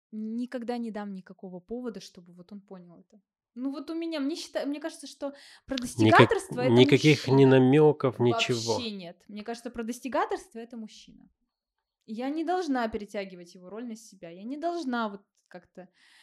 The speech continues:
Speaker 1: добиваться, ну, вне моей природы это. Я
Speaker 2: Мгм.
Speaker 1: женщина, вот. А мужчины, они вот больше охотники, достигаторы.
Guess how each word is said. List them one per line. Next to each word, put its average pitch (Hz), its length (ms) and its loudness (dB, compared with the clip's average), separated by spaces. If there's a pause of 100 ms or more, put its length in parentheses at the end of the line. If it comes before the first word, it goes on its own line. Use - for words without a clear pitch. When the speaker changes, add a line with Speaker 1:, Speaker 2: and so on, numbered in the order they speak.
(220)
Speaker 1:
добиваться, 294 600 -4
ну, 349 300 -10
вне 359 440 -10
моей 311 200 -6
природы 196 460 -12
это. - 160 -20
Я 269 160 -6
Speaker 2:
Мгм. - 20 -2
Speaker 1:
женщина, 247 1080 -8
вот. 196 320 -20
А 196 140 -14
мужчины, 403 500 -14
они 311 160 -10
вот 254 140 -10
больше 220 340 -14
охотники, 339 500 -16
достигаторы. 277 760 -14